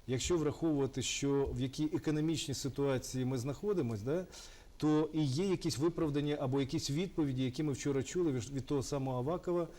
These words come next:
е, міністра внутрішніх справ, скажімо, на засіданні фракції, коли у нас йшла співбесіда з кандидатами на посаду міністрів. Е, тому я вважаю, що це нормально,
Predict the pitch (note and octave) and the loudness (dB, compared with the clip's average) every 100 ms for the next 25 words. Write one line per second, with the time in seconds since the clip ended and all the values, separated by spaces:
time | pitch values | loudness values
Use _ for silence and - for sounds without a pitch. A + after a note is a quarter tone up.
0 | - - - - C3 C3 B2+ C3 D3 C#3 | -18 -18 -18 -14 -4 0 2 2 0 0
1 | C#3+ C#3 D3 B2+ - C3+ - D3 C#3+ - | 0 0 0 0 -2 -4 -2 0 0 -2
2 | C#3 C#3+ C3 A#2 A#2 C#3+ C3 B2+ C#3 E3 | -2 0 0 -2 -2 0 0 0 0 0
3 | D#3+ C3+ B2+ C#3 C3 B2+ - - - - | -2 -2 0 0 0 -2 -6 -6 -6 -4
4 | C3+ C#3 C3+ A#2 - C3 B2+ A2+ B2 A#2 | 0 2 2 -2 -2 0 0 -2 -2 -4
5 | A2+ - - - - - C#3 C#3 C#3+ B2+ | -4 -8 -18 -18 -12 -2 0 2 0 0
6 | C3+ C3 C3 B2+ C#3 B2+ C3 C3 A2+ - | -2 -2 -2 -2 -2 0 0 0 -2 -6
7 | G#2+ F#2 - - - - - C3+ C3+ C3+ | -14 -16 -16 -18 -18 -20 -6 -2 0 2
8 | F#3 G#3 E3+ E3 D3 D#3 D3 B2 - C#3+ | 2 4 4 4 4 4 4 2 2 2
9 | C#3 - D3+ C#3+ C#3+ E3+ F#3+ F#3 | 2 2 2 2 2 0 0 -2